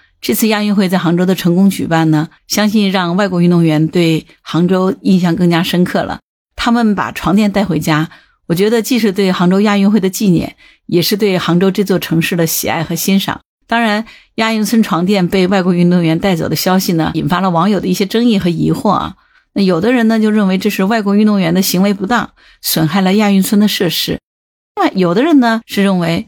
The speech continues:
哎，这是对中国制造和服务的高度认可。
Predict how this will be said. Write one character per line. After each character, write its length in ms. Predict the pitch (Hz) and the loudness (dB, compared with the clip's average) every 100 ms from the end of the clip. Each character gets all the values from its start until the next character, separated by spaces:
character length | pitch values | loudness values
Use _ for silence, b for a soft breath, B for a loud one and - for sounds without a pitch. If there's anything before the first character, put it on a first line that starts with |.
| b b b | b b b
哎， 140 | 175 | -4
这 120 | 185 | -2
是 140 | 208 190 | -2 -2
对 220 | 208 185 | 0 0
中 200 | 160 226 | 0 2
国 120 | 208 | 2
制 140 | 196 | 0
造 200 | 208 170 | -2 0
和 140 | 160 185 | -2 -4
服 200 | - 185 | -4 -2
务 60 | |
的 120 | 180 175 | -2 0
高 160 | 214 | -2
度 120 | 214 | -2
认 160 | 214 233 | 0 0
可。 380 | 165 - - | 0 -4 -8